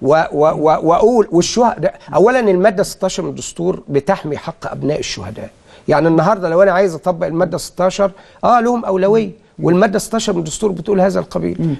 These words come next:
Speaker 1: مش محتاجة. وبعدين، إحنا عندنا نظام في المجلس الأعلى للجامعات. طيب، لو في حالة إنسانية critical أو صعبة أوي،
Speaker 2: مم.
Speaker 1: وما لا تنطبق تحت النقل الإداري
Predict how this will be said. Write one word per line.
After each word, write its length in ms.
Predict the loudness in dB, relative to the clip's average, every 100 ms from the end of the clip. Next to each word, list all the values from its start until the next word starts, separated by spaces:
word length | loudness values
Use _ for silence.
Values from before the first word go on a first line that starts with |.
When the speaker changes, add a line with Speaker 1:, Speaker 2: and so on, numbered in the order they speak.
| -2
Speaker 1:
مش 140 | 0
محتاجة. 420 | 2 4 2 2 -8 -18 -4
وبعدين، 400 | 0 2 2 0
إحنا 240 | -2 -2
عندنا 300 | -2 0 0
نظام 220 | 0 0
في 80 | -2
المجلس 380 | -2 -4 -4 -6
الأعلى 260 | -4 -2 -2
للجامعات. 460 | -6 -6 -8 -8 -2
طيب، 240 | 0 0 -6 _ -20 -20 -8
لو 140 | 0 0
في 240 | 2 0
حالة 420 | 0 0 2 0
إنسانية 640 | -2 -6 -4 -2 0 0 -2
critical 520 | -2 -4 -4 -8 -4
أو 120 | -2
صعبة 380 | 0 2 0 -2
أوي، 180 | -12 -12 -8
Speaker 2:
مم. 140 | -8 -8 -14 -14 -2
Speaker 1:
وما 340 | 2 4 2 2
لا 140 | 0
تنطبق 420 | 2 0 0 -2
تحت 260 | -4 -10 -10
النقل 300 | -8 -8 -8
الإداري 400 | -10 -12 -14 -16